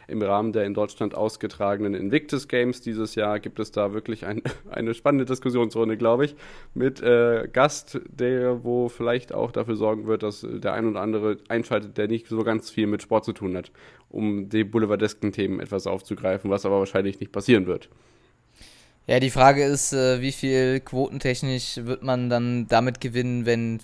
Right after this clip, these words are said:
Speaker 2: die Boulevardleute dazukommen und die Sportfans weggehen? Ähm,
Speaker 1: Es
Speaker 2: ja.
Speaker 1: sitzt ja nicht Michael Bergasse plötzlich mit in der Diskussionsrunde.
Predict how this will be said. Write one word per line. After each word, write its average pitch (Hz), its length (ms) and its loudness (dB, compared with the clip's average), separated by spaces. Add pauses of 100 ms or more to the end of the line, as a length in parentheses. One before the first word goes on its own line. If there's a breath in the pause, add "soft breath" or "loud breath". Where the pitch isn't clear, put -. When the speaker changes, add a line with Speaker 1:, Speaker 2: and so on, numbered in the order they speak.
Speaker 2:
die 117 220 -4
Boulevardleute 120 720 4
dazukommen 127 540 0
und 117 100 -6
die 120 60 -6
Sportfans 123 600 0
weggehen? 131 420 2 (420 loud breath)
Ähm, 113 520 4
Speaker 1:
Es 113 60 -8
Speaker 2:
ja. 127 120 8
Speaker 1:
sitzt 135 120 6
ja 131 60 4
nicht 135 200 0
Michael 143 400 6
Bergasse 127 400 6
plötzlich - 420 -6
mit 101 160 -2
in 104 60 0
der 101 80 2
Diskussionsrunde. 95 800 -8